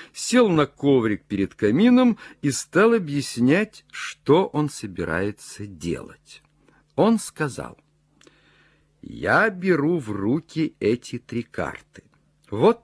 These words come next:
так. И показываю их вам. А затем я спокойненько кладу их рядышком на ковёр, лицом вниз, и предлагаю вам указать фигурную карту.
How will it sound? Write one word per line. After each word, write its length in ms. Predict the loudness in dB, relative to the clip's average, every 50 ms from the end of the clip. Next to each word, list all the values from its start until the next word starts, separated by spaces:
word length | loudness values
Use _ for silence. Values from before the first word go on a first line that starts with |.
| _
так. 260 | -8 -6 -6 -8 -10 _ _ _ _ _ _ _ -20 -20 -18 _ -2
И 140 | 0 0 2
показываю 1000 | 4 2 2 2 2 2 2 2 2 -2 -2 -2 -2 0 2 2 2 0 0 -2
их 300 | -4 -4 -4 -4 -6 -6
вам. 400 | -4 -4 -4 -4 -6 -10 -14 -18 _ _ _ -20 -20 -6 0 0
А 80 | 2
затем 300 | 2 2 2 2 2 4
я 120 | 4 4 2
спокойненько 800 | 0 0 0 0 0 0 0 2 4 4 2 2 2 0 -2 0
кладу 400 | 2 2 2 2 4 4 4 4
их 200 | 4 2 2 2
рядышком 760 | 2 4 4 4 2 0 -2 -4 -8 -10 -8 -6 -4 -2 -2
на 80 | -2
ковёр, 600 | -4 -4 -4 -2 0 2 4 4 4 4 2 -2 -8 -16 -20 -20 -18 -10 -4
лицом 640 | -2 0 0 0 -2 -6 -4 0 2 2 2 2 0
вниз, 840 | -2 0 0 2 2 2 0 0 -2 -4 -6 -12 -18 -20 -20 _ -20 -20 -20 -20 _ _ -4
и 120 | -2 -2 0
предлагаю 800 | 0 -2 -4 -2 0 2 2 2 2 2 2 2 2 2 2 2
вам 380 | 2 2 2 2 0 -2 -6 _ -18 -14 -6 -4
указать 520 | -4 -2 0 0 0 2 0 -2 -2 -2
фигурную 720 | -8 -8 -8 -6 -6 -4 -4 -4 -2 -4 -4 -4 -6 -6 -8
карту. 720 | _ -6 -4 -4 -4 -4 -6 -8 -14 _ -20 -20 -20 -20